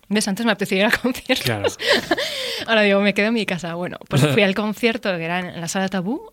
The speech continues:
Speaker 1: Ay, me encantaron. Sonaban muy bien. Bueno, antes se llamaban, eh, Slow Down May, no
Speaker 2: Ujú.
Speaker 1: eran Autumn Comets, que tenía también otra formación, pero bueno, estaba ahí Pablo, eh, su hermano también.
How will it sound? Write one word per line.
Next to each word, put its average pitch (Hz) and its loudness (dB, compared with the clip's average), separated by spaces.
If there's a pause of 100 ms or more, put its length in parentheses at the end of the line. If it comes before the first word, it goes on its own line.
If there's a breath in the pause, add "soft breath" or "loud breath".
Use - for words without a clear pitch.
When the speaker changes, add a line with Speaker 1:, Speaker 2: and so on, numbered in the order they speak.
(120)
Speaker 1:
Ay, - -12
me 175 -10
encantaron. 170 -6
Sonaban 160 -6
muy 175 -4
bien. 180 -6
Bueno, 190 0
antes 202 -2
se 262 -6
llamaban, 233 -2
eh, 175 -4
Slow 190 -2
Down 185 -2
May, 175 -6
no 175 -10
Speaker 2:
Ujú. 175 -4
Speaker 1:
eran 170 -4
Autumn 160 -8
Comets, 160 -12 (300 loud breath)
que - -20
tenía 151 -14
también 160 -14
otra 160 -14
formación, 165 -10
pero 214 -8
bueno, 160 -12
estaba 160 -12
ahí 160 -8
Pablo, 165 -8
eh, 160 -16
su - -14
hermano 175 -4
también. 185 -4